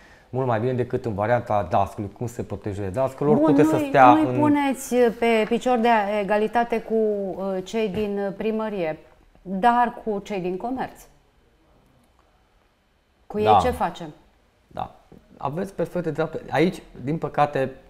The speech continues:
Speaker 1: chiar cred că, uh, uh, în raport de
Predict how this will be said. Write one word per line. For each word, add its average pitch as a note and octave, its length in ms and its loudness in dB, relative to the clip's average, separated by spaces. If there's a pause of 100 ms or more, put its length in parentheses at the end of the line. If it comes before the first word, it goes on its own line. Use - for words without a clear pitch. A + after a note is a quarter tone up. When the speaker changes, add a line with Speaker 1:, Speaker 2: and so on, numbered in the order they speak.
(120)
Speaker 1:
chiar C#3+ 180 -2
cred C#3 280 -6
că, A#2+ 280 2 (200)
uh, G#2+ 320 -4 (340)
uh, G2 340 -4 (240)
în A2+ 40 -4
raport A2+ 420 2
de G#2+ 400 2